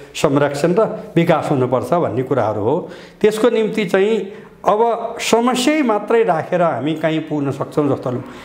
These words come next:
मलाई लाग्दैन। त्यसले गर्दाखेरि चाहिँ, अ, वार्ता र संवादबाट यसबारेमा, अ, एउटा निष्कर्षमा पुग्नको निम्ति प्रयत्न गर्नुहोस् भन्ने म सुझाव दिन चाहन्छु।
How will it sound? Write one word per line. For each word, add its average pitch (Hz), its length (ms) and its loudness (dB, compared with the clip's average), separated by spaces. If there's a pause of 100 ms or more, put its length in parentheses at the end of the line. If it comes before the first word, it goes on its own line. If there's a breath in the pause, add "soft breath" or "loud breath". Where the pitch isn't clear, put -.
(180 loud breath)
मलाई 139 200 4
लाग्दैन। 131 540 2 (460 loud breath)
त्यसले 220 180 4
गर्दाखेरि 190 360 0
चाहिँ, 190 440 0 (380 loud breath)
अ, 165 40 2 (420)
वार्ता 202 460 2
र 254 100 2
संवादबाट 175 960 0 (300 loud breath)
यसबारेमा, 151 680 0 (480)
अ, - 20 4 (400)
एउटा 165 140 4
निष्कर्षमा 180 520 0
पुग्नको 165 500 0
निम्ति 131 260 -2
प्रयत्न 131 440 0
गर्नुहोस् 120 460 -2
भन्ने 110 180 0
म 143 140 2
सुझाव 117 360 -2
दिन 113 180 -8
चाहन्छु। 113 340 -8